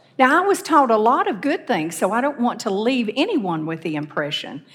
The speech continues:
that I wasn't. I am so thankful for my upbringing, and I'm so thankful that I had Christian parents. Everybody doesn't, and I know that.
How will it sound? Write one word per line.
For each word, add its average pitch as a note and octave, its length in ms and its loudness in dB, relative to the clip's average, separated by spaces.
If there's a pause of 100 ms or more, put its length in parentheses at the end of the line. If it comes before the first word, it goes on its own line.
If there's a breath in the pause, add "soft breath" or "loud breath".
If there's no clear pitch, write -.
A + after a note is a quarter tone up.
(240 loud breath)
that F#3 140 2
I F3 100 2
wasn't. D#3 440 -2
I D4 180 2
am D4 120 0
so D#4+ 240 -2
thankful E4+ 520 -6
for G3+ 180 -4
my C#3+ 380 -6 (500)
upbringing, E3 720 -2
and G3 80 -4
I'm C#4 140 2
so E4 280 0
thankful F4+ 720 -6 (220 loud breath)
that G3+ 140 2
I G#3 140 -2
had G#3+ 260 0
Christian B3 440 -2
parents. C#4 400 -6
Everybody C4+ 480 -2
doesn't, B3 460 -2
and E3 140 -8
I A3+ 100 -4
know B3+ 240 -2
that. B2 340 -6